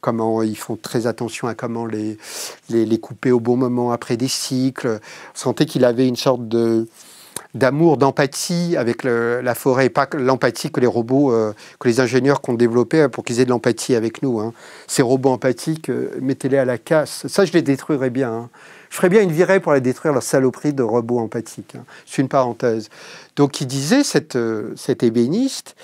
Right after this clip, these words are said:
qu'à un moment, on voit dans la forêt, et à un moment, on le voit dans son entre-, dans son, dans son entreprise. Et on les voyait travailler. Avec... On sentait qu'il y avait le,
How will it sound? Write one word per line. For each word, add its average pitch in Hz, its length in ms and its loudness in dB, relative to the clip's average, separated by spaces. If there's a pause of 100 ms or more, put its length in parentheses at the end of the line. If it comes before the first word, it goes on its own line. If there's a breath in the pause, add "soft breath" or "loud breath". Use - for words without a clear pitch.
(400 loud breath)
qu'à 131 100 0
un 123 40 2
moment, 147 280 4
on - 20 6
voit 123 140 2
dans 117 120 2
la 117 120 -2
forêt, 170 460 -2 (140)
et 135 40 -4
à 120 60 -2
un - 20 -2
moment, 156 180 -2
on 220 40 0
le 175 40 0
voit 147 120 0
dans 135 100 -2
son - 160 -10
entre-, 117 240 -10
dans 113 220 -8
son, 131 260 -14
dans 120 140 -12
son 131 180 -12
entreprise. 117 760 -14 (380 soft breath)
Et 120 60 -6
on - 20 -4
les 110 100 -2
voyait 135 260 -4
travailler. 107 760 -10
Avec... 110 260 -14 (200 soft breath)
On - 20 -12
sentait 151 280 -4
qu'il - 120 -4
y - 20 2
avait 127 160 0
le, 113 260 0